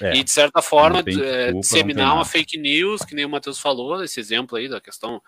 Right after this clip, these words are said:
Speaker 2: essa bobagem, né, de dizer que escola faz doutrinação e tudo mais, é crime também, entendeu? Então é isso, a gente tem que começar a colocar as coisas do jeito que, que são, né, de verdade, né?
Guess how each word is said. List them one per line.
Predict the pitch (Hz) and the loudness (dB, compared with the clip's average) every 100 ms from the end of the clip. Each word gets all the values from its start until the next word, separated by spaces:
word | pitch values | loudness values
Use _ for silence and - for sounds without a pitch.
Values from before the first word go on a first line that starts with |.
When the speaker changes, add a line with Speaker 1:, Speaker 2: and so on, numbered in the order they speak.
| - _ _ _ _ | -20 _ _ _ _
Speaker 2:
essa | - 170 | -14 -4
bobagem, | 156 123 156 151 107 | 0 6 6 4 0
né, | 107 | -6
de | 104 | -8
dizer | 98 110 110 | -10 -8 -6
que | 110 | -6
escola | 101 - 107 110 117 | -8 -8 -4 -4 -4
faz | 107 107 | -6 -6
doutrinação | 107 113 107 95 - 110 | -12 -12 -14 -12 -10 -10
e | |
tudo | - 107 | -12 -20
mais, | 98 95 127 185 _ _ _ | -14 -10 -8 -8 _ _ _
é | - 226 262 277 _ | -10 -8 -8 -10 _
crime | 262 269 294 | -6 -4 -2
também, | 302 254 294 302 | -2 -2 -2 -4
entendeu? | 175 92 190 147 | -6 -14 -10 -10
Então | 160 123 165 | -8 -8 -6
é | 208 | -6
isso, | 185 247 - 101 | -8 -10 -14 -16
a | |
gente | 90 - | _ -20
tem | 95 | -18
que | - | -18
começar | - 127 127 - 120 135 160 190 - _ _ _ - | -18 -10 -10 -2 0 2 2 -2 -6 _ _ _ -16
a | 120 | -10
colocar | 139 135 - 135 | -4 -2 2 0
as | 160 | 0
coisas | - 143 147 | -4 -4 -4
do | 151 | -6
jeito | 151 151 - | -6 -6 -4
que, | 185 196 202 208 208 | -2 -2 -4 -8 -16
que | - | -10
são, | - 240 220 254 | -2 2 2 0
né, | 226 135 | -2 -2
de | 135 | -2
verdade, | 123 113 107 110 156 | -8 -6 -8 -8 -12
né? | 107 | -16